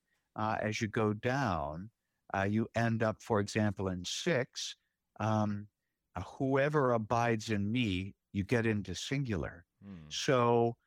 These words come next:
Speaker 1: um, on the one hand, it's a corporate experience. Of course, the church is a body,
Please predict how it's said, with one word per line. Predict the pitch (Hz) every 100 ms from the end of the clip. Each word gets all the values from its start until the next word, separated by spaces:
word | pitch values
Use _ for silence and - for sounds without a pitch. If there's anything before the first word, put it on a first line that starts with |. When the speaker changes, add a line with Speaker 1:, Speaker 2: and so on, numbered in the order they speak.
| _ _ -
Speaker 1:
um, | 113 113 113 -
on | 127
the | 123
one | 123 147 180 185
hand, | 131 113 104 107
it's | 95 101
a |
corporate | - - 147 - 135
experience. | 110 - - 151 160 120 98 101 -
Of | 113 98 -
course, | - 165 127 85 147 - -
the | 90
church | - 123 110 -
is | 101 101
a |
body, | 87 92 80 82 98 120